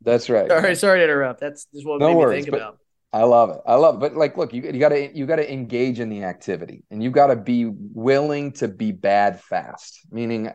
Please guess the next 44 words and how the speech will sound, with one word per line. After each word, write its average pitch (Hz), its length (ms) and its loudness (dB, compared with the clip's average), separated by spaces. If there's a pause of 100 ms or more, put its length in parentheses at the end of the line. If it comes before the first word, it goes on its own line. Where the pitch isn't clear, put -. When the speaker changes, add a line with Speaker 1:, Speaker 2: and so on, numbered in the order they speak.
(400)
Speaker 1:
you 123 260 -8
gotta 135 180 4
be 123 60 -2
willing 120 260 -2
to 107 80 -10
be 101 60 -10
bad 120 280 0
before 110 300 -8
you 110 80 -6
get 104 220 -6
good. 80 260 -14 (260)
And 104 160 -12
so 107 460 -2 (120)
showing 156 380 0
up 147 100 -2
is 135 120 -8
number 139 180 -2
one, 95 300 -4 (100)
and 107 140 -8
then 104 100 -6
doing 117 300 -4
the 113 60 -4
work 95 340 -4
is 90 120 -10
activity 90 600 -4 (220)
is 98 100 -12
number 98 240 -6
two. 82 360 -8 (720)
And 127 160 -2
then 143 140 -4
the 139 80 0
third 175 320 2
one 151 160 2
is 120 160 -2
the 117 80 -2
magic 117 540 -2
pillar 113 300 0
for, 98 280 -6
for 104 240 0
us, 92 400 0 (160)
and 123 140 -4
that's 120 180 0
personal 127 320 -4
development, 92 380 -4